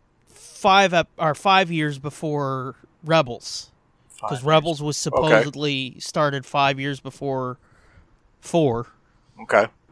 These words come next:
Speaker 1: I, I kinda think I preferred when it was eight years, because nine years out from four, it's like, "God damn, that was a rough nine years."
Speaker 2: Mm.
Speaker 1: For Obi-Wan, but meh.
Speaker 2: Yeah, that's okay.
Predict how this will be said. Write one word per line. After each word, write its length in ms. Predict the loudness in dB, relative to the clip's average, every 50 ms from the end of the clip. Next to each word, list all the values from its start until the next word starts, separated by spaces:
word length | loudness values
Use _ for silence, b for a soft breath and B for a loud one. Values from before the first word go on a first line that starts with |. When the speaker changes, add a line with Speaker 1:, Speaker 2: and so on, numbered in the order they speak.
| _ _ -4
Speaker 1:
I, 480 | 0 2 4 4 4 4 2 0 0 -2 -4
I 80 | -8 -8
kinda 360 | -4 -2 0 0 0 0 -2
think 220 | -4 -4 -4 -2
I 80 | -2 -2
preferred 480 | -2 -4 -8 -6 -4 -2 -2 -2 -2
when 100 | -4 -4 -6
it 80 | -6
was 140 | -6 -8 -8 -4
eight 200 | -2 -2 -2 -2
years, 260 | 0 0 0 0 0 -2
because 420 | -6 -6 -4 -2 -2 -2 -4 -6 -12 _ _ _ _ _ _ -10
nine 480 | -6 -2 2 4 4 4 4 2 0
years 280 | -2 -4 -4 -4 -2 0
out 360 | 0 2 2 0 0 -2 -8
from 460 | -8 -6 -4 -4 -4 -4 -6 -8 -8
four, 540 | -10 -14 -16 -10 -6 -2 0 2 2 2 0
it's 140 | 0 -2 -4
like, 140 | -6 -2 0
"God 180 | 0 2 2
damn, 220 | 4 4 4 4 2
that 100 | 2 0
was 100 | 0 -2
a 60 | 0
rough 260 | 2 2 2 2 2
nine 240 | 0 0 2 2 0
years." 500 | 0 0 0 0 0 -2 -2 -4 -10 -12 _ _ _ _ _ _ _ _ _ _ -14 -8 -6
Speaker 2:
Mm. 500 | -4 -4 -4 -6 -8 -6 -6 -6 -6 -6
Speaker 1:
For 360 | -2 0 2 2 2 2 2
Obi-Wan, 640 | 2 2 2 2 0 0 0 -2 -2 -2 -2 -4 -6
but 260 | -8 -8 -10 -10 -12 _ _ _ -20 -16 -16 -16 -16 -12 -8
meh. 280 | -6 -4 -4 -4 -6 -8 _ -18 -8 0
Speaker 2:
Yeah, 340 | 2 4 4 4 4 2 -2 -10 -18 -10 -2
that's 260 | 2 2 2 2 0
okay. 300 | -10 -10 -10 -14 -14